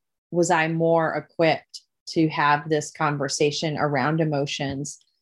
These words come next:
And I would have told you a couple years ago that, yes, I think as a female, I was probably a little more practiced, but I stand corrected now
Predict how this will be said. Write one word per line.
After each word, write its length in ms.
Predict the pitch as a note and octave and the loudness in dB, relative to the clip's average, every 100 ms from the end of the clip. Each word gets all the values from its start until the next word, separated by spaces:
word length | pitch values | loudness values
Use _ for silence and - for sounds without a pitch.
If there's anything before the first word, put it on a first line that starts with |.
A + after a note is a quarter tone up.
| _ | _
And 120 | F#3 F#3+ | 0 2
I 180 | F#3+ | 4
would 180 | G#3+ B3 | 4 4
have 120 | G#3+ | 2
told 320 | - G3+ F#3+ F3+ | 0 0 0 2
you 260 | F3+ E3+ | 2 2
a 60 | D#3+ | 0
couple 300 | F3+ F3 E3+ | -4 -2 0
years 300 | D#3+ D#3+ D#3+ | 0 0 -2
ago 480 | F#3+ G#3 A3 A3+ G3+ | 0 2 4 2 2
that, 320 | E3 D3+ C#3 - | 2 2 0 -4
yes, 460 | E3 E3 D#3 G#3 - | 0 2 2 -2 -6
I 100 | E3 | -4
think 240 | E3+ E3 | -4 -2
as 140 | E3 D#3+ | 0 0
a 120 | D#3+ | -2
female, 760 | E3+ D#3+ D#3+ D#3+ E3 E3+ E3+ - | -2 -2 0 2 2 2 0 -2
I 580 | D#3 D#3 D#3 D3+ D3+ D#3+ _ _ _ _ - | -2 0 2 2 0 -4 _ _ _ _ -4
was 180 | F3 E3+ | -4 -4
probably 560 | - E3+ F3 E3+ F3 | 0 2 2 4 4
a 80 | D#3+ | 4
little 420 | D#3+ E3 E3+ E3+ | 2 4 4 4
more 320 | E3 D#3+ D#3 - | 2 -2 -2 -4
practiced, 800 | D#3+ D3+ - G#3 G#3+ G#3+ - - - | -4 -4 -2 0 0 -2 -12 -18 -12
but 260 | D#3+ F3+ E3 | 0 2 4
I 360 | D#3+ E3 E3 | 4 2 2
stand 520 | F3+ - F#3 F3 F3 E3 | -2 -6 -2 0 0 -2
corrected 680 | E3 C#3 C3+ - G3 G3+ | -2 0 0 -2 -2 0
now 520 | G#3 G#3+ A3 A3 A3 | 0 0 0 0 -2